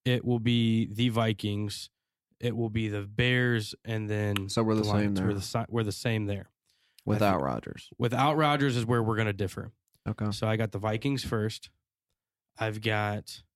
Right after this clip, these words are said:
Speaker 1: the Bears. Then I've got the Lions.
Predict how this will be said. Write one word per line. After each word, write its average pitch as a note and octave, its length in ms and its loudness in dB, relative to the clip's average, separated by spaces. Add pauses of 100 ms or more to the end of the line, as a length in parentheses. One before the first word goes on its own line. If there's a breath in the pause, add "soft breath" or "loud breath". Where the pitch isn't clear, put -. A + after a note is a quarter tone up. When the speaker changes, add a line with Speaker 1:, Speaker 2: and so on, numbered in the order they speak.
(280)
Speaker 1:
the A#2+ 60 0
Bears. G#2 560 -2 (1600)
Then G#2+ 440 -6 (100)
I've G#2+ 260 -4
got G#2 340 -2
the G#2 200 -6
Lions. G2+ 920 -4